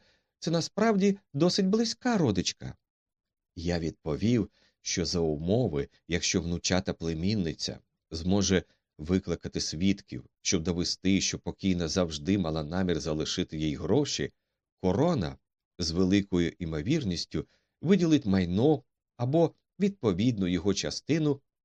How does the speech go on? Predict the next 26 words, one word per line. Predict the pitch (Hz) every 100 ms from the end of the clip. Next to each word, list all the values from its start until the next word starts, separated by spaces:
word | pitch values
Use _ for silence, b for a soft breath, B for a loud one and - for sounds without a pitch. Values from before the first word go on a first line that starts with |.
| _
згідно | 92 87 104 101 101
з | 90
бажаннями | 82 85 78 85 85 85 82 85 _ _
покійної. | - 95 131 143 80 64 57 - _ _ _ -
Однак | 98 78 87 110 107 _ b b _
це | - 101 85
залишатиметься | 80 78 71 - 92 90 82 78 - 78 -
повністю | 82 95 92 92 - 104 98 B B
на | 82 90
розсуд | 85 87 87 - 90 85 _ -
суду, | - 208 202 92 65 - _ -
робити | 104 104 175 202
так | 190 170 -
чи | -
ні. | 185 117 - _ _ _ _
І, | 127
звісно, | 104 80 131 131 - 78 - b b -
якби | 80 71 78
були | 69 78 82
якісь | 73 - 92
сварки | - - 76 - 95 101
чи | 82
суперечки | - 80 76 82 98 98 - 85
з |
цього | - 87 87
приводу, | - 85 80 76 80